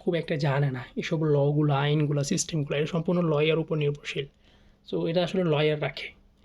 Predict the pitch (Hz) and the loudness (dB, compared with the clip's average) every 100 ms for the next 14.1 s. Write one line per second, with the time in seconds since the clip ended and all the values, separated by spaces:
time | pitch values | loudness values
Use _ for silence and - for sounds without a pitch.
0 | - 165 170 - 165 156 160 147 170 160 | -12 -8 -6 -4 -4 -2 -2 -2 -2 0
1 | 147 151 147 165 156 180 - - - _ | 0 -2 -4 -6 -4 -6 -10 -20 -20 _
2 | - - 151 165 170 165 156 143 147 139 | -8 -2 0 0 -2 -2 -2 0 0 -2
3 | - 147 - - - _ _ _ _ - | -2 -6 -6 -20 -20 _ _ _ _ -20
4 | - _ _ - 320 302 214 175 165 165 | -20 _ _ -10 -4 -2 0 0 0 0
5 | 170 202 180 202 175 180 180 175 175 180 | -2 -2 -2 0 2 4 4 2 0 0
6 | 180 170 190 - - - - - - - | 0 0 -4 -6 -16 -18 -20 -20 -8 -2
7 | 139 123 - _ _ _ _ _ _ - | -2 -2 -12 _ _ _ _ _ _ -6
8 | 131 143 135 120 143 - - - - 151 | -2 0 -2 -4 -8 -10 -20 -18 -12 -6
9 | 147 170 226 - _ - 143 151 156 151 | -2 -2 -4 -14 _ -8 -6 -4 -4 -4
10 | 160 - 165 160 147 156 - 175 143 131 | -6 -6 -6 -2 0 0 -2 -2 -2 -2
11 | 131 135 131 139 143 143 143 139 - 131 | -2 -2 -2 -2 0 -2 -2 -4 -2 -4
12 | 131 139 - - - - - - - - | -4 -8 -12 -16 -20 -20 -20 -20 -20 -20
13 | - - - - - - - - 214 220 | -20 -20 -20 -20 -20 -20 -14 -6 -6 -4